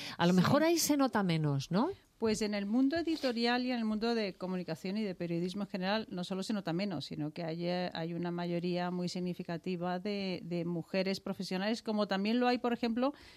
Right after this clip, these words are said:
Speaker 2: en un sector como el cuidado de las personas mayores. Curiosamente, eh, siendo sectores muy femeninos,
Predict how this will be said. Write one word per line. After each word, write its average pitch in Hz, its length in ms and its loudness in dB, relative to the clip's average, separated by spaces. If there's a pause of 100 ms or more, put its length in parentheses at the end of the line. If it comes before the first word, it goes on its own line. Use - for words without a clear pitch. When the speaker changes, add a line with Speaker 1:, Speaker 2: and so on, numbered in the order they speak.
(120)
Speaker 2:
en 208 100 2
un 208 60 4
sector 214 380 0
como 233 260 2
el 180 240 0 (100)
cuidado 196 380 4
de 202 100 2
las 190 120 -4
personas 180 340 -2
mayores. 151 460 -4 (580)
Curiosamente, 285 880 2
eh, 202 160 -2
siendo 208 400 0
sectores 233 500 0
muy 226 300 2
femeninos, 233 880 0